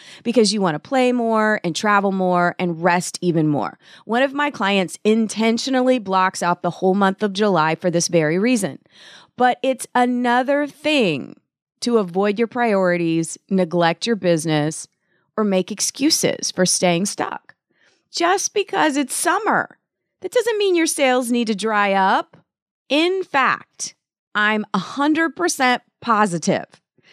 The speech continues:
that Susan Hyatt, Inc had its highest grossing month in June,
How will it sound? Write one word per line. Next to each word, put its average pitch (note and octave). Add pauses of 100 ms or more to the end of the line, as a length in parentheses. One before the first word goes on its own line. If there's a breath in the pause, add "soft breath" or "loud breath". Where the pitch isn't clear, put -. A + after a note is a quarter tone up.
(180 soft breath)
that F3+
Susan A#3
Hyatt, A#3
Inc E3 (120)
had F3+
its -
highest G#3
grossing F#3+
month F3+ (540)
in G#3
June, A#3